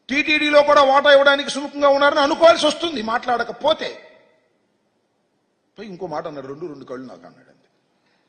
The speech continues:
"తెలంగాణ, ఆంధ్ర రెండు నా కళ్ళు, నేను ఆంధ్రప్రదేశ్కు ముఖ్యమంత్రి అయినప్పటికీ కూడా రెండు నాకు రెండు కళ్ళు లాంటివి" అన్నాడు. అంటే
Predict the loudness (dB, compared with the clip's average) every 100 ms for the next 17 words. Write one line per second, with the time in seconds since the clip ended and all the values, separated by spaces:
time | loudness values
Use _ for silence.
0 | _ _ _ _ _ _ _ _ _ _
1 | _ _ _ _ _ -10 -8 -8 -8 -10
2 | -10 -12 -12 -14 -14 -14 -14 -16 -20 -20
3 | _ _ _ _ _ _ -14 -10 -8 -6
4 | -6 -2 -2 -2 -8 -10 -8 -8 -8 -6
5 | -4 -4 -6 -6 -8 -10 -10 -12 -14 -20
6 | _ _ _ _ _ _ _ _ _ _
7 | 4 4 4 -2 -2 2 2 0 -4 -6
8 | -6 -8 -8 -4 -4 -6 -12 -10 -10 -12
9 | -16 -16 -16 -18